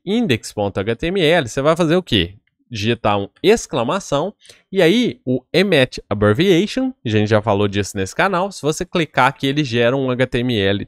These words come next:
total pra você aqui. Maravilha, facilita muito a nossa vida. Aqui eu vou mudar pra P T traço B R,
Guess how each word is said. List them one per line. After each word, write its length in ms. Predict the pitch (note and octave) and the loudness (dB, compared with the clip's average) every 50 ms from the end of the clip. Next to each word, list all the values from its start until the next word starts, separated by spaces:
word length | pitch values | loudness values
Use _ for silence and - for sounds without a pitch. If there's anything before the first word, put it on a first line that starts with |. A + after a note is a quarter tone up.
| _ - | _ -2
total 540 | - G#2+ G#2 - _ - F#2+ F#2 F2+ E2+ | -2 -2 -2 -2 _ 0 2 2 2 0
pra 140 | - E2 E2 | -2 -6 -8
você 320 | F#2+ G2+ G2+ - - - F#2 | -6 -6 -6 -6 -6 -8 -8
aqui. 280 | F#2 - - - - _ - - - - - - _ - | -8 -8 -12 -16 -16 _ -20 -20 -20 -20 -20 -20 _ -8
Maravilha, 720 | - G2 G2+ A#2 C3+ D#3 E3 C#3 G#2+ G#2 G#2+ G2+ F2 D#2 - | -4 0 2 4 4 6 4 4 2 2 0 0 0 -2 -4
facilita 540 | - G#2+ G2+ - - A2+ A2 A#2 A#2 - A#2+ | -4 -6 -8 -6 -6 -4 -4 -4 -4 -4 -4
muito 240 | A2+ A2+ A2+ A2 | -2 -2 -4 -4
a 40 | B2 | -4
nossa 280 | A#2+ D3 D3+ - F#3+ F#3 | -4 -4 -4 -4 -6 -6
vida. 300 | C#3 G2 F2 E2 - G#2 | -4 -4 -6 -6 -6 -6
Aqui 140 | - - G3+ | -4 0 0
eu 100 | G#3+ D#3+ | 2 2
vou 120 | C#3+ C3+ | 2 2
mudar 300 | C3 B2 A2+ G#2+ G2+ - | 2 4 4 4 2 2
pra 120 | - G2 | 2 0
P 200 | F2+ - G2+ F#2+ | -2 0 -2 -4
T 340 | - - - F#2+ F2+ F2 - _ _ _ _ _ _ - | -4 -2 -2 -2 0 -2 -4 _ _ _ _ _ _ -6
traço 340 | - E2+ E2 F2 - - - | -2 -2 -2 -2 -6 -10 -8
B 100 | - C#3+ | -4 -2
R, 420 | F#3+ G#3 D#3 D#3+ F#3+ G3+ G#3 G#3 | 0 2 4 2 2 0 -2 -8